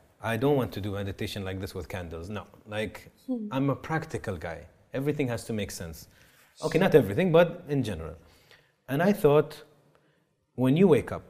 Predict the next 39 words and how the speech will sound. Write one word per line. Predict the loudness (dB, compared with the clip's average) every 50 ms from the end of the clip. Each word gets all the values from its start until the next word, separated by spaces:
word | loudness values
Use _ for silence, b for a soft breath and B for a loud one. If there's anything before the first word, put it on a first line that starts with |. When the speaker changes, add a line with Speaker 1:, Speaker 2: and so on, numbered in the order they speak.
| -20 _ _ _ _ _
Speaker 1:
when | -6 -4 -2 0
you | 2 2
wake | 2 0 -2 -4
up, | -8 -8 -4
maybe | 0 2 2 4 6
you're | 6 8 8 6
different | 6 2 -2 -6 -6 -4 -4 -6 -6
'cause | -4 -4 -4
now | -2 -2
you're, | -2 -2 -2 -4 -4 -6
you're | -6 -4 -4
learning | -4 -4 -4 -4 -4 -4
about | -6 -6 -8
spirituality. | -8 -8 -8 -8 -8 -6 -8 -8 -8 -10 -10
When | -10 -8 -6 -4
we | -2 0
used | 0 0 -2 -4 -6 -6
to | -8 -6
wake | -6 -6 -6 -6 -6 -6
up, | -6 -6 -6 -10 -14 -12
or | -10 -8
now | -6 -6 -4 -4 -4 -6
how | -6 -6 -8
you | -8 -8
wake | -8 -8 -8 -8 -10 -10
up, | -12 -12 -12 -14 -14 -8 -4 -2
the | -2
moment | 0 2 2 2 2 2 0 -2
we | -2 -2 -2
wake | -2 -2 -2 -2 -4
up, | -2 2
what | 2 2 2
do | 2 0
we | -2 -2
do? | 0 0 -2 -2 -2 B B B B B B B B B B B _ -16
We | -8 -4
take | -2 -2 0 0
the | -2
phone, | -2 0 2 2 2 2 0 -2